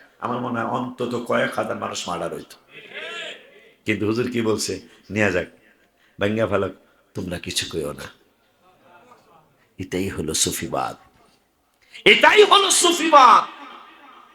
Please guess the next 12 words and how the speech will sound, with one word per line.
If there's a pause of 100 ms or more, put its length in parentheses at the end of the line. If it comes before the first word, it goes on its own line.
(340)
এই
সুফিরাই
বাংলাদেশে,
ভারতে,
ইন্ডিয়ায়,
পাকিস্তানে
ধরো (120)
ইসলাম
আছে। (1160)
একটা
লোক
বলুক